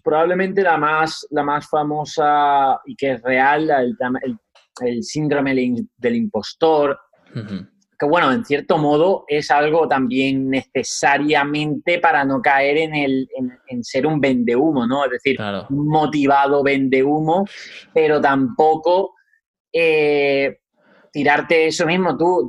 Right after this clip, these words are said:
Speaker 2: Tirarte
Speaker 1: tú
Speaker 2: piedras, ¿no?
Speaker 1: piedras y, y ponerte una mochila más pesada, porque realmente no, porque, eh, puedes ayudar a muchísima gente, ¿no? Entonces, el síndrome del impostor es ese que te frena un poco y
Speaker 2: Ujú.
Speaker 1: muchas veces también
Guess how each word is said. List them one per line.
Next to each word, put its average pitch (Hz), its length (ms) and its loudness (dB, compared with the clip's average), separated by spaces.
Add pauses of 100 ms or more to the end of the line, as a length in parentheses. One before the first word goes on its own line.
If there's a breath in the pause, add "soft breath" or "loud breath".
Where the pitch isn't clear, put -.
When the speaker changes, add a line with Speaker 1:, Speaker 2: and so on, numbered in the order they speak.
Speaker 2:
Tirarte 110 280 -2
Speaker 1:
tú 131 80 -4
Speaker 2:
piedras, 113 360 -2
¿no? 139 240 -12
Speaker 1:
piedras 180 680 2
y, 151 240 -8
y 131 100 -8
ponerte 139 380 -2
una 160 140 0
mochila 151 380 0
más 151 220 -2
pesada, 165 600 2
porque 143 320 -4
realmente 131 460 -2
no, 165 200 0
porque, 120 380 -4 (720 loud breath)
eh, 127 200 -4
puedes 139 280 -2
ayudar 139 300 0
a 139 60 0
muchísima 135 480 -4
gente, 120 280 -4
¿no? 127 80 -2
Entonces, 139 260 -2
el 143 160 -2
síndrome 147 340 -4
del 147 100 0
impostor 151 380 -2
es 156 380 0
ese 160 340 -2
que 165 80 -2
te - 160 -2
frena 156 340 0
un 151 140 -4
poco 185 540 0 (720 loud breath)
y 156 260 0
Speaker 2:
Ujú. 151 100 0
Speaker 1:
muchas 196 260 0
veces 208 300 0
también 196 600 0